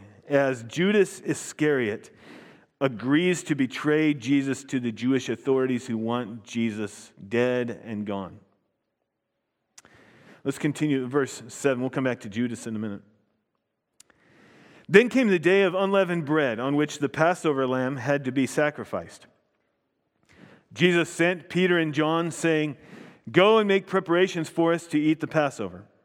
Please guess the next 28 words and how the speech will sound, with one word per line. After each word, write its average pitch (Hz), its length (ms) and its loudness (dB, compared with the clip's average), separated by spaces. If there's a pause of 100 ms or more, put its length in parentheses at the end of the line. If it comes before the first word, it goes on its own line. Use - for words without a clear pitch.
(840)
"Where 147 300 4
do 202 80 0
you 202 80 2
want 202 200 2
us - 80 -4
to 175 100 -8
prepare 196 360 0
for 143 220 -2
it?" 104 160 -8
they 117 140 0
asked. 101 340 -8 (680)
He 170 140 2
replied, 143 460 0 (640)
"As 190 240 4
you 226 120 4
enter 220 240 2
the 175 120 2
city, 110 500 0
a 139 80 -2
man 170 300 2
carrying 185 400 0
a 160 60 0
jar 160 260 0
of 139 100 -4
water 143 340 0
will 120 120 -2
meet 147 280 0
you. 92 140 -10